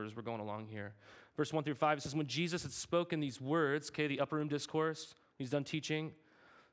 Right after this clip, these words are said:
he turns his gaze, his eyes to the Father in heaven, and he says, "Father, the hour has come. Glorify your Son,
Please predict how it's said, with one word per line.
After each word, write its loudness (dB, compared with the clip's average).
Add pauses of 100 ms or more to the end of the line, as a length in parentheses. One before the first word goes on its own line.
(100)
he 2
turns 2
his 4
gaze, 2
his -4
eyes 4
to -4
the 2
Father 4
in -4
heaven, 0
and -4
he -2
says, 0
"Father, 4 (360)
the 2
hour 6
has 2
come. 2
Glorify 4
your 2
Son, 2